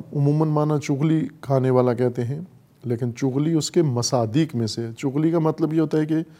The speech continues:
ایک انسان اپنی اخلاقی پستی کی وجہ سے، گھٹیا شخصیت کی وجہ سے ایک جگہ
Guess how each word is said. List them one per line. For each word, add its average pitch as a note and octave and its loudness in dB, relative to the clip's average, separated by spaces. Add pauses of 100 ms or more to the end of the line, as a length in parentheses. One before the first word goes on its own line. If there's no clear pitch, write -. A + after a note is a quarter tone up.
(680)
ایک C#3+ 0
انسان C#3 2
اپنی C#3 -2 (100)
اخلاقی B2+ -2
پستی D3 -4
کی D3 -2
وجہ B2+ 4
سے، A#2+ -2
گھٹیا B2 0 (440)
شخصیت D3 -2
کی D#3 0
وجہ C#3 6
سے C3+ 0 (600)
ایک C#3+ 2
جگہ C#3+ 2